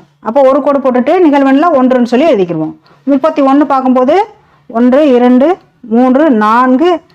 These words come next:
ஐந்து தடவை கொடுத்திருக்காங்க. முப்பத்தி ஒண்ணு. அப்ப நேர்கோட்டு குறிகளை நம்ம எப்படி எழுதணும் அப்படின்னு சொன்னா, முதல்ல நாலு கோடு போட்டுட்டு ஐந்தாவது கோடு இப்படி போட்டுடலாம். அதாவது ஐந்து தடவை இருக்கிறதுனால. அப்ப நிகழ்வெண்ணை நம்ம ஐந்துன்னு சொல்லி எழுதிக்கிருவோம். அடுத்ததான் முப்பத்தி ரெண்டு பார்க்கலாம். ஒன்று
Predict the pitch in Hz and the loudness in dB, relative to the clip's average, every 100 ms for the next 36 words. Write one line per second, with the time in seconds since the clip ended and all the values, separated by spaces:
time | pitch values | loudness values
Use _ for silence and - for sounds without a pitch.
0 | _ - 277 302 285 269 262 233 208 196 | _ -4 0 0 0 0 0 -2 -2 -2
1 | 190 190 226 262 254 214 185 170 - - | -2 -2 -2 -2 -2 0 -2 -6 -12 -8
2 | 254 277 311 339 294 269 277 269 262 262 | -2 0 -2 -2 -4 -2 -2 0 0 0
3 | 254 254 285 277 277 254 247 247 262 320 | 0 0 0 0 0 0 0 0 0 0
4 | 415 - _ _ _ _ _ 233 254 285 | -2 -8 _ _ _ _ _ -4 -2 0
5 | 262 254 269 269 294 269 240 233 349 403 | 0 0 0 0 -2 -2 -2 0 0 0
6 | 247 269 277 254 254 370 302 220 202 170 | 0 0 0 0 0 0 0 -2 -2 -4
7 | 165 156 _ - 240 269 262 254 247 247 | -6 -8 _ -6 -2 0 2 0 0 2
8 | 240 190 185 180 170 - 220 262 269 311 | 0 0 -2 -2 -4 -6 -4 -2 0 0
9 | 294 269 262 285 392 349 233 247 247 233 | 0 0 0 0 -2 -2 0 0 0 0
10 | 254 277 190 170 165 165 - - - 247 | 0 0 -2 -2 -6 -8 -14 -18 -8 -4
11 | 269 269 330 262 302 285 254 277 277 247 | -2 0 0 0 0 0 2 0 0 -2
12 | 247 311 440 - _ _ _ _ 214 226 | -2 -2 -4 -12 _ _ _ _ -6 -2
13 | 247 285 415 | 0 0 -2